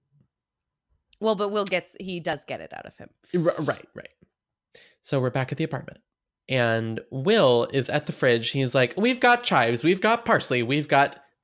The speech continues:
Speaker 2: mini Oreos or Jackos."
Speaker 1: Everything
Speaker 2: Um,
Speaker 1: bagels. Dip.
Speaker 2: Everything
Speaker 1: French
Speaker 2: bagels.
Speaker 1: onion
Speaker 2: Yes.
Speaker 1: dip.
Speaker 2: Poppy seed. Uh-huh.
Speaker 1: Mm-hmm.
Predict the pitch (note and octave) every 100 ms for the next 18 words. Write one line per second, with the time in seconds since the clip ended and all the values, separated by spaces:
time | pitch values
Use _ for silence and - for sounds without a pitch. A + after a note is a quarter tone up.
0 | _ C3 B2+ D3+ E3+ E3 C3+ B2+ A#2+ A2+
1 | A2 A2 A2+ A2 C3 A#2 C3 B2 - A2+
2 | A2+ A2+ - _ - C#4+ C4 - B3 C#4+
3 | - C#4 C4 A#3 G3+ F3 F3+ G3 G#3 -
4 | _ _ _ _ _ _ _ - D4+ G#3
5 | B3+ G#3 - - E3 D#3 E3+ E3+ F3 C#3
6 | B3+ B2 A#2+ - G3 D#3+ D#3 D3+ C#3 A#2+
7 | A2 _ _ _ _ _ - C#3 C3+ B2+
8 | A2 - - - _ _ - D#3+